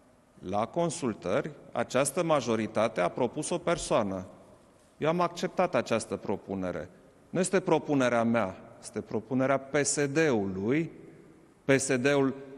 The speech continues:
răspunde integral și până la sfârșit de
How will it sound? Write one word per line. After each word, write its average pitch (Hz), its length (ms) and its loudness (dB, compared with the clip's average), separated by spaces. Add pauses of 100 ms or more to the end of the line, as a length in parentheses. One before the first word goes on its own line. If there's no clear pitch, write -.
răspunde 131 1040 4 (240)
integral 127 720 2
și - 180 -6
până 147 340 2
la 123 180 4
sfârșit 117 680 -4 (680)
de 127 280 2